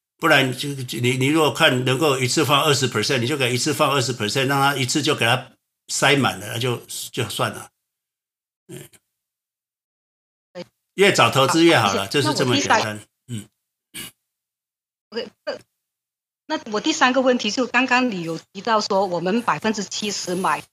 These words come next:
Speaker 2: Q Q Q，百分之三十可以买A R K K。买A R K K的目的就是说，因为这么多股，股票，我也不知道，呃，哪个好，哪个不好，就让那个 Casey Wood，他就说他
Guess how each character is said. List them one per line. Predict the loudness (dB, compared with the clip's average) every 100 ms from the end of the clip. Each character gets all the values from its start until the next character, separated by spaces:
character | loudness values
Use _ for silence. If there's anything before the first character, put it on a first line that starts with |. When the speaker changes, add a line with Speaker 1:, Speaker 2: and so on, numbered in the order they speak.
| -14
Speaker 2:
Q |
Q | -8 -8
Q， | -8 -8 -8
百 | -6
分 | -4 -4
之 |
三 | -2 2 0
十 | 0
可 | -6 -4
以 | -4 -6 -8
买 | -8 -8 -6
A | -2
R | -2
K | -2 -6
K。 | -4 -4 -6 _ _ _
买 | -2 2
A | 4 4
R | 4
K | -2
K | 0 0
的 | 0
目 | 0 -2
的 | -4
就 | -4 -4
是 | -4
说， | -2 0
因 | 0 0
为 | 0
这 | 0
么 | -4
多 | -2 -6
股， | -8 -18 _
股 | -16
票， | -6 -4
我 | -2
也 | -2
不 | -4 -12
知 | -8
道， | -6 -6 -8 _ _
呃， | -20 -20 _ _ -18
哪 | -16
个 | -6
好， | -4 -2
哪 | -4
个 | -10
不 | -12 -4
好， | -4 -4
就 | -6
让 | 2 2 2 -2
那 | -4
个 | -4
Casey | -4 -6 -6 -4
Wood， | -6 -6 _ _ _
他 | -2 -2
就 | -2 -2
说 | 0 0 -4 _ -6
他 | 0 0 0